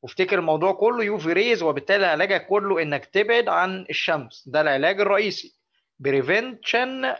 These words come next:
من الايه؟ من الصن ريز. طيب، كلينيكال بيكتشر، مين يا جماعه اللي هيتعرض للشمس؟ او مين ببساطه يا جماعه اللي بيتاثر عندك بالشمس لما بتتعرض لليو في ريز؟ الجلد، العين والبرين، الجلد، العين والبرين. تمام؟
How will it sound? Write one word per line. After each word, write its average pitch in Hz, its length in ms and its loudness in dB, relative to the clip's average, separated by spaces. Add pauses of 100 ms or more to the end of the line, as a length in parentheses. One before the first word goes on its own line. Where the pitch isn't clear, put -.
(160)
من 185 440 -4
الايه؟ 170 680 0
من 170 220 -6
الصن 165 460 -4
ريز. 123 560 -6 (480)
طيب، 131 200 -2
كلينيكال 202 480 0
بيكتشر، 180 460 -4
مين 160 180 -6
يا 185 80 2
جماعه 185 240 2
اللي 180 120 0
هيتعرض 165 500 2
للشمس؟ 160 720 -2
او 143 160 0
مين 180 200 -4
ببساطه 170 400 -2
يا 170 60 2
جماعه 180 260 0
اللي 156 120 -2
بيتاثر 156 520 -2
عندك 175 320 0
بالشمس 170 680 -4
لما 131 220 -2
بتتعرض 151 460 0
لليو 147 280 -2
في 160 100 -4
ريز؟ 240 360 0 (360)
الجلد، 151 480 2
العين 202 520 2
والبرين، 180 960 0
الجلد، 151 460 -2
العين 185 440 2
والبرين. 175 580 0 (640)
تمام؟ 185 440 -2